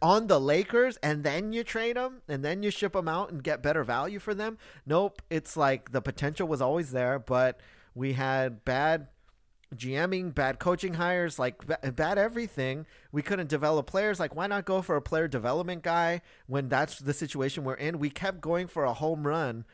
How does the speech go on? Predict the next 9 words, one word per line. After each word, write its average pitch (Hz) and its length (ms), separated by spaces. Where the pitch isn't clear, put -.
like, 131 320
every 156 640
single, 139 880
not 254 160
even 175 200
season, 139 460
like, 113 220
every 254 280
month. 135 420